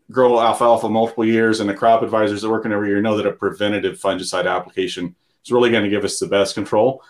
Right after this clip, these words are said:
Doesn't fit in every cutting. As we get later in the season, we get dry, it's not needed, but this first cutting is, is one that we often wanna protect with a fungicide like Priaxor.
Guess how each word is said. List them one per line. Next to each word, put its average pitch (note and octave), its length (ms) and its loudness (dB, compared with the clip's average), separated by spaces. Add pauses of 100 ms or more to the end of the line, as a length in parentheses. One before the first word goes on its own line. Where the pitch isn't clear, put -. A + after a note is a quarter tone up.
(160)
Doesn't D3 280 2
fit D#3+ 220 4
in A#2+ 100 2
every A#2+ 300 0
cutting. A2 500 -2
As G#2+ 100 -10
we A2 60 -4
get A2+ 120 2
later A2+ 220 2
in G#2 60 -2
the G2+ 60 -4
season, A2 320 -2
we F#2 80 -4
get G2 120 -6
dry, G2 240 2
it's F#2 180 -4
not F2 240 -4
needed, F2+ 380 -4
but F#2 180 -8 (340)
this A2 180 -4
first G#2+ 280 -2
cutting G2 320 0
is, F#2 220 -4
is F#2 180 -4
one G2 260 -2
that F2+ 200 -8
we G2 160 -4
often F#2+ 340 0
wanna F2 200 -6
protect F2 420 -8
with E2+ 140 -16
a D#2+ 40 -20
fungicide F2 500 -8
like E2 220 -8
Priaxor. E2 600 -6